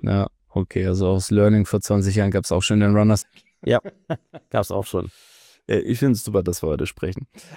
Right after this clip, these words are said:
Speaker 1: Ähm, ich wollte noch mal gern auf das Thema Wachstum mit dir eingehen. Ähm, also ich sag mal, ist ja oft so, ey, läuft cool, äh, ich verdiene gutes Geld, äh, ich gehe jetzt in die Expansion.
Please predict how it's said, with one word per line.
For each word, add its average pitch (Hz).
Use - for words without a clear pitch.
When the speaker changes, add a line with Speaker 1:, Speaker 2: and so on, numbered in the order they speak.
Speaker 1:
Ähm, 151
ich 131
wollte 196
noch 185
mal 180
gern 156
auf -
das -
Thema 113
Wachstum 95
mit 87
dir 67
eingehen. 90
Ähm, 107
also 104
ich 98
sag 127
mal, 123
ist 80
ja 110
oft 113
so, 120
ey, 131
läuft 123
cool, 170
äh, 113
ich 101
verdiene 117
gutes 113
Geld, 123
äh, 104
ich -
gehe -
jetzt -
in 113
die 101
Expansion. 98